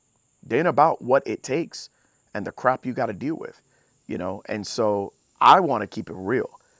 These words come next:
because I think the right person, given this situation, could change your life forever. But I also think this thing could kill you if it ain't for you, 'cause it can make you think something's wrong with you. Maybe something ain't wrong with you. You just might not be about this.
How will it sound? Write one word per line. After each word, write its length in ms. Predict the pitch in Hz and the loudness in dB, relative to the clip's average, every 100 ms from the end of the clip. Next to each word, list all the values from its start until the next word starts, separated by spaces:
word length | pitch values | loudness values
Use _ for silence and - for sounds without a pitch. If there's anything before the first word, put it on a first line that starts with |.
| _ _ | _ _
because 240 | - 123 | -8 2
I 120 | 127 156 | 4 4
think 240 | 185 135 | 0 -2
the 100 | 107 | -4
right 420 | 87 87 127 175 - | -2 4 4 4 -2
person, 560 | 180 190 - 240 254 - _ _ 123 | -4 -2 -6 -8 -10 -18 _ _ -4
given 280 | 139 139 | -2 0
this 160 | 113 156 | -2 -2
situation, 680 | - 165 160 170 175 - 208 _ _ _ _ _ _ _ _ _ - | -6 -10 -6 -6 -6 -14 -18 _ _ _ _ _ _ _ _ _ -20
could 120 | 147 | -6
change 240 | - 131 | -4 -2
your 100 | 127 | 0
life 200 | 117 107 | 0 0
forever. 420 | - - 123 - - _ _ _ - | -2 -6 -6 -10 -20 _ _ _ -2
But 120 | 107 | 8
I 60 | 127 | 8
also 260 | 208 180 | 8 4
think 160 | 151 117 | -4 -6
this 120 | 120 | -6
thing 140 | 123 | -6
could 120 | - - | -10 -4
kill 220 | 190 143 | 0 0
you 160 | 76 - _ _ _ _ _ _ - | -2 -14 _ _ _ _ _ _ -8
if 140 | 117 | -4
it 60 | 110 | -4
ain't 200 | 92 85 | -4 -6
for 220 | 131 117 | -2 -2
you, 200 | 80 - _ _ _ _ _ _ | -4 -14 _ _ _ _ _ _
'cause 160 | 98 | -12
it 40 | 95 | -8
can 100 | 104 | -4
make 180 | 127 - | -4 -4
you 80 | |
think 220 | 104 160 - | -6 -6 -4
something's 280 | 117 - | -6 -4
wrong 200 | 107 147 | -2 -2
with 120 | 104 - | -4 -12
you. 120 | 90 | -10
Maybe 200 | 120 156 | -8 -6
something 240 | 170 165 | -6 -4
ain't 100 | 165 | -4
wrong 140 | 147 202 | -4 -4
with 140 | - | -8
you. 60 | 98 | -14
You 100 | 107 | -14
just 160 | 135 | -8
might 140 | 143 135 | -4 0
not 160 | 127 | -2
be 80 | 127 | -2
about 280 | 107 117 - | -2 -2 -2
this. 200 | - - | -14 -20